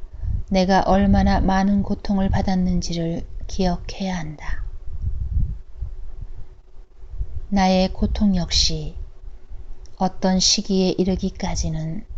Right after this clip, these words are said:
사람들 눈에 완전히 감춰져 있었다. 그러나 아버지의 뜻이 나로 하여금 드러나게 고난을 받기를 원하시는 때가 되자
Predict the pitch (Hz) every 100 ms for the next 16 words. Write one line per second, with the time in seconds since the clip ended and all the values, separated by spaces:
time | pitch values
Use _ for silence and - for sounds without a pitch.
0 | - - - - - - - 190 185 180
1 | 185 180 180 175 165 170 - 180 180 185
2 | 180 180 202 - 190 185 - 196 190 170
3 | - 156 - - - - - - - -
4 | - - - - - - - - - -
5 | - - - - - - - - - 190
6 | 170 165 160 160 - - - - - -
7 | - - - - 190 185 185 190 185 -
8 | 196 190 - - 170 170 - - 185 180
9 | 185 175 160 - 170 160 175 - - -
10 | - - - - - - - 202 190 185
11 | 180 - 185 190 - 196 190 185 185 196
12 | 190 - 180 180 - 180 185 180 - 190
13 | 185 190 185 170 156 147 147 - -